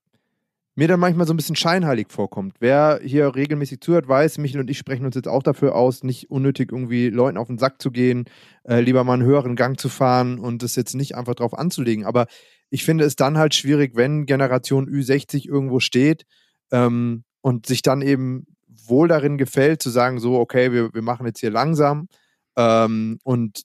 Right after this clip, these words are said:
diese ganzen Lautstärke-Heinis, die gehen mir auf den Sack und so. Und bei manchen, ähm, das ist mein Vater jetzt nicht, aber die, die dann so wirklich den, den Bauch auf den Tank ablegen, ähm, wo du auch einfach weißt,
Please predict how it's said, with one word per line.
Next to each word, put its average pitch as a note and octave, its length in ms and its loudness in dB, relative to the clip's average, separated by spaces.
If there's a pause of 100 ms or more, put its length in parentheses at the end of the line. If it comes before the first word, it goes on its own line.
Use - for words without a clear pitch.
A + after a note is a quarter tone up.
diese A#2 440 2
ganzen A#2 580 -6
Lautstärke-Heinis, A#2+ 1200 0
die A2+ 100 -10
gehen A#2 180 -4
mir A2+ 120 0
auf A#2+ 80 -4
den G#2+ 120 -6
Sack B2 220 -2
und B2+ 140 -10
so. B2 260 0 (540)
Und B2 280 -2
bei A#2+ 100 0
manchen, D#3 680 2 (140)
ähm, A#2 580 0
das A2+ 160 -6
ist C3+ 100 -2
mein A2+ 160 -2
Vater C3 260 2
jetzt G#2+ 220 -2
nicht, D#3 320 -2 (300)
aber B2 260 2
die, C3+ 180 0
die C3+ 120 -2
dann C3 180 2
so A#2+ 140 2
wirklich B2+ 240 -2
den, A#2+ 240 -2
den A2+ 200 -2
Bauch B2 280 2
auf A#2 160 0
den A2+ 100 -8
Tank D#3+ 300 -4
ablegen, A2 580 -6 (140)
ähm, G#2+ 340 -2
wo A#2 80 -2
du B2 80 2
auch B2+ 80 0
einfach A#2 240 -4
weißt, B2+ 400 0